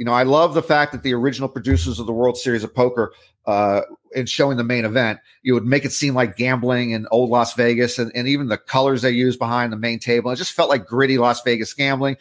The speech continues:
and telling stories of different players and all that. The W P T was almost like a game show.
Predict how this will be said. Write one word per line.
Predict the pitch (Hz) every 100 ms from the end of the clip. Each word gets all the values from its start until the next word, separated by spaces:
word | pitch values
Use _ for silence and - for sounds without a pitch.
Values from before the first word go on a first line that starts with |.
| - -
and | 120
telling | 139 135
stories | 117 - 151 135 131
of | 120
different | 101 123 117
players | - 123 120
and | 113
all | 113 107
that. | 110 92 - _ -
The |
W | 117 170 190
P | 175 175
T | - 156
was | 147 127 - -
almost | 143 156
like | 131
a |
game | 110 143 175
show. | - 95 76